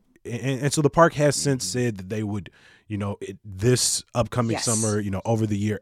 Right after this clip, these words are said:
Speaker 1: add more. But it's still good to have a bill that means that this is no longer up to their discretion.
Speaker 3: And I just think it's interesting that, you know, they were going head to head with Chicago and the Parks District. And yeah, you talked about how the Parks District eventually was like, "Okay, yeah,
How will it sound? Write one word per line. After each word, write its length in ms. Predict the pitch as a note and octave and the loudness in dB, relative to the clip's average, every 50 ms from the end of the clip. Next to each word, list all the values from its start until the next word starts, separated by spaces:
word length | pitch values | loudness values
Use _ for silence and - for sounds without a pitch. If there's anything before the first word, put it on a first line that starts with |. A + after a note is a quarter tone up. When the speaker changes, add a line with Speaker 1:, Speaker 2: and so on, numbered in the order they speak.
| _ - | _ -4
Speaker 1:
add 260 | - A#2 A2+ A2+ G#2+ | -2 -2 0 0 -2
more. 400 | G#2 G2+ G#2+ G#2+ G#2+ G#2+ G#2 - - - - - | -2 -2 -2 0 0 0 -2 -2 -6 -12 -8 0
But 100 | A#2+ C3 | 2 2
it's 120 | B2 - | 2 2
still 240 | - - E3+ E3 D3+ | 2 4 6 6 6
good 240 | B2 A2+ B2+ B2+ A2+ | 6 6 4 4 4
to 100 | - A2 | 2 0
have 180 | A2 A#2 A2 G2+ | 0 0 0 0
a 100 | G#2+ G#2 | 0 -2
bill 540 | F2+ E2 F2+ A2+ A2+ G#2 G2+ G#2 G2 F#2+ - - - - - | -2 -2 0 0 0 2 0 0 -2 -2 -4 -8 -16 -20 -10
that 320 | - A2 G#2 G2+ G2 - - | -6 -4 -4 -4 -4 -6 -6
means 300 | A2 A2+ A2+ A2+ A2 G2 | -4 -2 -2 -2 0 0
that 120 | A2 G#2+ - | -2 -2 0
this 140 | B2 G#2 | -2 -2
is 120 | F#2 F#2 F#2 | -2 -2 0
no 120 | G#2+ A2 | 0 2
longer 340 | G#2+ A2 G#2+ G#2+ G2+ F#2 G#2 - | 4 4 2 2 0 -2 -2 -2
up 140 | G#2 G#2 - | -4 -4 -4
to 100 | - A2+ | -4 -2
their 240 | G2 G#2 G#2 G2 F#2+ | 0 0 0 0 0
discretion. 760 | E2 D#2 G2 - - - - - F#2 F2 - - E2 C2+ - - _ _ _ | -2 -6 -6 -6 -6 -4 -4 -4 -4 -4 -6 -8 -12 -16 -20 -20 _ _ _
Speaker 3:
And 120 | - B3+ D#4 | 4 4 6
I 80 | G#4+ | 6
just 100 | A4 A4 | 4 4
think 160 | D#4+ D4 A#3+ F#3+ | 2 2 4 4
it's 100 | F3+ - | 2 2
interesting 540 | D#3+ F3+ - F3 E3 - - E3 D#3 D#3+ | 0 0 0 0 0 0 0 0 0 2
that, 220 | D3+ E3 D#3 D3+ D#3 | 4 4 4 4 4
you 40 | F#3 | 2
know, 140 | F#3 F3+ | 0 2
they 100 | F3+ F#3+ | 2 2
were 200 | F#3+ G3 G3 G3 | 2 4 4 4
going 240 | G3 A3+ B3+ C#4 C4 | 4 4 4 4 4
head 180 | A#3 A3+ A#3 G#3+ | 4 4 4 2
to 80 | G#3 | 2
head 260 | F#3+ F#3 F3+ F#3 F3+ F3 | 4 4 4 4 4 4
with 300 | F3+ F3 E3 - - - - - - | 4 2 2 2 -2 -14 -16 -8 -2
Chicago 460 | - - F#3+ F#3+ - A3+ A#3 A#3 A3 | 0 0 2 4 6 6 8 8 6
and 100 | G#3 G3 | 2 0
the 60 | F3+ | 2
Parks 260 | - A3+ A3 A3 - | 4 4 4 4 2
District. 380 | - A3 G#3 - - F#3+ F#3+ G3 | -2 -2 -2 0 0 0 0 0
And 100 | F#3+ G3 | 0 2
yeah, 80 | G3+ G3+ | 2 2
you 100 | G3 F#3+ | 2 2
talked 300 | F#3+ - F3+ F3 - F3+ | 2 0 0 0 0 2
about 240 | E3 E3+ D#3 - | 4 4 4 4
how 320 | - F3 E3+ D#3+ D#3+ E3+ E3+ - | 4 4 4 4 4 2 -2 -10
the 80 | F3 E3 | -4 0
Parks 200 | G3+ F#3+ F#3+ - | 0 0 2 0
District 300 | F#3+ F3 - F3 E3 F3+ | -4 -4 -4 -4 -6 -4
eventually 500 | D3+ D#3 D#3+ F3 G3 - F3 D3 C#3+ C#3+ | 0 2 2 2 2 0 -2 -2 -2 -2
was 200 | C#3+ D#3+ D#3 F3+ | -4 -2 0 0
like, 120 | F#3 G3 | 2 4
"Okay, 300 | E4 F4 F4 F4+ E4+ D#4+ | 2 2 2 2 2 4
yeah, 220 | E4 E4 C4 A#3+ | 6 8 8 6